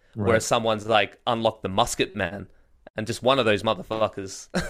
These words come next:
Speaker 2: <laughs> would destroy your whole army. So technology is super important. And then the economy, 'cause you need money to maintain your units. And, oh man, there's so
Speaker 1: Okay.
Speaker 2: many, it's like a juggling, it's just juggling balls, really.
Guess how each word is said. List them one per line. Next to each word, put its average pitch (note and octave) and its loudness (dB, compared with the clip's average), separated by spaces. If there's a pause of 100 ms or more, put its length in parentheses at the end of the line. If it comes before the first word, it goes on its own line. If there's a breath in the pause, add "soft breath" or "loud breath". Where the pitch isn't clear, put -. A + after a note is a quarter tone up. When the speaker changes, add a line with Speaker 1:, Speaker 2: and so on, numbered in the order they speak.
(720 loud breath)
Speaker 2:
<laughs> - -20
would A#2+ -4
destroy A#2+ 0
your A2 0
whole G#2+ 4
army. G#2 0 (140)
So G#2+ -2
technology A2+ 0
is F#2+ -8
super - -6
important. G#2+ -2
And A2 -8
then G#2+ 0
the A2 0
economy, F3 2 (600 soft breath)
'cause A2+ -8
you B2 0
need A#2 0
money C#3 2
to A2 -2
maintain A#2+ 2
your A2+ -4
units. C#3 -2
And, F#2+ -6
oh A2 -2
man, F#2+ -2 (320)
there's A#2 -6
so C3+ 2
Speaker 1:
Okay. C3 2
Speaker 2:
many, G#2+ -4 (420)
it's B2+ 0
like D3+ 6
a C#3+ 2
juggling, A2+ 0
it's A#2 -14
just A#2 -8
juggling G2+ -4 (160)
balls, F#2+ -6
really. F#2+ -8